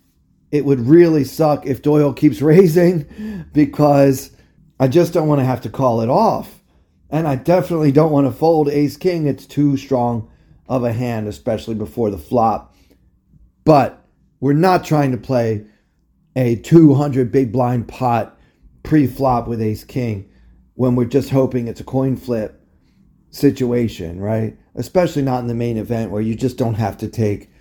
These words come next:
those sort of big pre-flop risks. So look at the difference. We're playing a fifty big blind stack, a sixty big blind stack. I think we're very happy to just keep raising. And if we have to play a big pot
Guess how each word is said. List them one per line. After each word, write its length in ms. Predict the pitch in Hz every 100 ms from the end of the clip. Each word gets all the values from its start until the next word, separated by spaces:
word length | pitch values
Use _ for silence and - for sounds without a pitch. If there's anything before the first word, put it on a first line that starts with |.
| _ _
those 320 | - 139 135 131
sort 200 | 120 113
of 140 | 104
big 300 | 123 107 -
pre-flop 500 | 123 110 113 101 104
risks. 460 | 104 - - - - _ _
So 220 | - 165 160
look 420 | 156 240 254 - _ -
at 180 | 151 160
the 80 | 180
difference. 500 | 156 220 214 131 -
We're 80 | 131
playing 300 | 147 147 131
a 60 |
fifty 420 | 113 - 156 - 151
big 200 | 160 147
blind 320 | 156 156 151
stack, 500 | - 151 151 151 - _ _ _ _ _
a 80 | 113
sixty 640 | - - 139 - - 147
big 220 | 139 139
blind 300 | 135 139 131
stack. 340 | - 139 131 131
I 100 | 127
think 220 | 131 135
we're 120 | 127
very 300 | 110 139 135
happy 600 | 127 160 175 175 139 120 - _ _
to 120 | - 139
just 240 | 151 -
keep 220 | 147 120
raising. 440 | 127 143 143 170 151
And 80 |
if 80 | 120
we 120 | 127
have 220 | 123 123 -
to 80 |
play 520 | 113 - 143 131 127 - _ _ _ -
a 80 |
big 320 | 131 143 139 -
pot 420 | 139 131 127